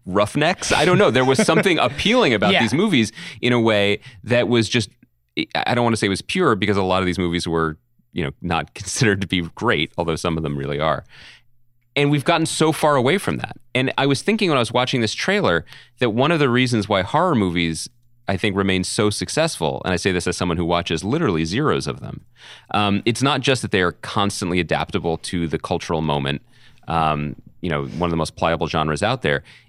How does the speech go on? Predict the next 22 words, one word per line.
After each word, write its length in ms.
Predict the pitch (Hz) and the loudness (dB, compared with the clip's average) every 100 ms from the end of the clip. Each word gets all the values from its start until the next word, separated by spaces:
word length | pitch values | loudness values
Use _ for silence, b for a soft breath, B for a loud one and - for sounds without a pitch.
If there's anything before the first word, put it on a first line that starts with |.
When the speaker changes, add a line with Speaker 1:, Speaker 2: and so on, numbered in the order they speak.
| _ | _
Speaker 1:
It's 120 | 135 | -6
because 360 | - 135 147 123 - | -4 -2 -2 -2 -4
I 100 | 120 | -6
think 380 | - 160 160 - | -4 -4 -2 -4
the 80 | |
spirit 600 | 107 - - 147 170 110 - _ - | -4 -6 -2 0 2 2 -2 _ -4
in 140 | 98 | 0
which 180 | 107 - | 0 -2
people 220 | 117 - | -2 -2
go 180 | 95 104 | 2 2
to 80 | 92 | 0
see 200 | - 127 | -2 0
them 180 | 107 80 | 0 -2
is 140 | - | -2
relatively 500 | 82 87 87 85 85 | 0 0 -2 -4 -2
unchanged. 640 | 69 78 85 69 - - b b b | -2 -2 -2 -4 -8 -16 b b b
Whereas 240 | 110 107 | 2 2
the 80 | 104 | 0
spirit 380 | - - 147 104 | -4 -2 0 2
of 100 | 87 - | 0 -2
action 340 | 139 - 104 | -2 -2 -2
movies 460 | 71 67 69 76 | -2 -4 -6 -8